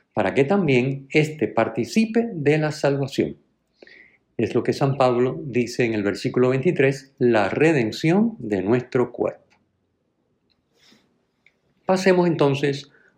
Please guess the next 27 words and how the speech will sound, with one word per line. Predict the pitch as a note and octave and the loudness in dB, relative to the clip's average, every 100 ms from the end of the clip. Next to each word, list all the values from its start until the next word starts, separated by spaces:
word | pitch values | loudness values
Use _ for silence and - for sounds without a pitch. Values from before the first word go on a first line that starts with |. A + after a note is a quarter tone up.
| - | -8
al | G2+ | -4
Evangelio. | A2+ C#3+ D3 F#3 A2+ F2+ - _ _ _ _ _ _ _ - - - - - - _ _ _ _ _ _ _ _ _ _ | 0 2 4 4 2 -2 -12 _ _ _ _ _ _ _ -20 -20 -20 -20 -20 -20 _ _ _ _ _ _ _ _ _ _
Jesús | F3+ D#3 B3 B3+ - | -2 2 2 2 -2
emplea | D3+ B2+ C#3 D3+ D3 - | 0 2 2 2 0 0
parábolas | A#2 B2+ D3+ A#2+ A#2 A#2 - - | 0 2 2 4 2 0 -4 -6
para | A#2 A2 | -2 0
manifestar | G#2+ B2 D#3 F#3 - F#3+ F#3 | 2 2 0 -2 2 2 2
los | F3 - | 0 0
secretos | B2 - D#3+ F#3+ G3 E3+ | -2 2 4 4 2 2
del | C#3+ | 0
reino | A#2 C#3 D3+ D3+ | 2 2 2 0
de | |
los | C3+ B2+ | 0 -2
cielos, | C#3 G#2+ E2+ - - - _ | 0 0 -2 -14 -16 -18 _
como | - G#2 | -4 -2
nos | G#2 | 0
dice | B2 A#2 | 0 0
el | C#3 | 0
versículo | B2 G#2+ - A2+ B2 A#2+ - | 0 0 -4 -2 0 0 -2
once. | - C#3 A2 - - _ _ _ _ _ _ _ _ _ - | -2 -2 -2 -8 -18 _ _ _ _ _ _ _ _ _ -8
La | - | -2
parábola | A2 B2+ A2 G2+ - - _ - - | 0 2 2 0 -6 -16 _ -20 -8
hace | A2 - | -6 -2
referencia | C3+ D3 F3+ D3 B2+ - B2+ - | -2 0 2 2 0 -2 -4 -2
al | B2+ A#2+ | -2 -2
contexto | - A2+ G#2+ - D#3+ - - C#3+ | 0 -2 0 -2 -2 -2 -4 -2
vital, | A2+ - G#2 F2+ F#2 | -4 -4 -4 -4 -8